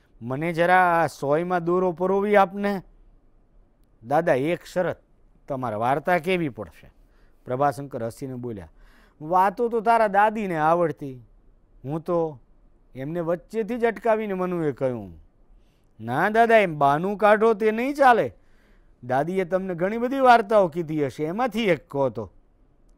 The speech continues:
પ્રભાશંકર હાર્યા. એમણે કહ્યું, "વારું,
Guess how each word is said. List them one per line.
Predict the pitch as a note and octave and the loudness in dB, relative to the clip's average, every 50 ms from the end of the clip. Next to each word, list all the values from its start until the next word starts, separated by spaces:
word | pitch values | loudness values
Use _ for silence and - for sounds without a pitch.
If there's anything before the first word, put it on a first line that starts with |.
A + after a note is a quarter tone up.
| _ _ | _ _
પ્રભાશંકર | _ G2 G2+ G#2 A#2 A2+ - C3+ C3 B2 D3+ D3 | _ -14 -8 -8 -8 -8 -8 -12 -10 -10 -6 -2
હાર્યા. | D3 D#3+ F#3 F#3 D#3+ C3 B2 - _ - - - _ _ _ | -2 0 0 0 0 -2 -4 -8 _ -20 -20 -20 _ _ _
એમણે | C3 C3+ D3+ E3 E3+ | -12 -10 -8 -8 -8
કહ્યું, | E3 F3 D#3 C#3+ C3 B2 C#3 | -6 -6 -8 -8 -8 -10 -4
"વારું, | D#3+ G3 G3+ A3 G#3+ F#3+ E3+ C#3+ | 0 2 2 2 0 -2 -6 -10